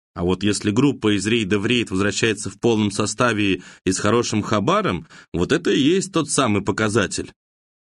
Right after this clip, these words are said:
"Ну, это скорее умение планировать и понимание основ тактики".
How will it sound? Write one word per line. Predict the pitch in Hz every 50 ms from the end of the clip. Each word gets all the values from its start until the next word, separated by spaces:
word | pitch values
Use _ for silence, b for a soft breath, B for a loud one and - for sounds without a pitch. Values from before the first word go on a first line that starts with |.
| _ _ _ _ _ _ _ _ _ -
"Ну, | 90 107 156 208 254 220
это | 143 117 - - 131
скорее | - - 123 110 98 101 113 135 131
умение | 107 98 101 110 120 120 113
планировать | 101 - 104 101 101 113 135 135 135 123 113 101 - -
и | 98 90 85
понимание | 73 - 98 95 92 95 104 110 113 117 110 107
основ | 107 - - 117 117 110 -
тактики". | - - 214 202 - - 120 - - - 80 -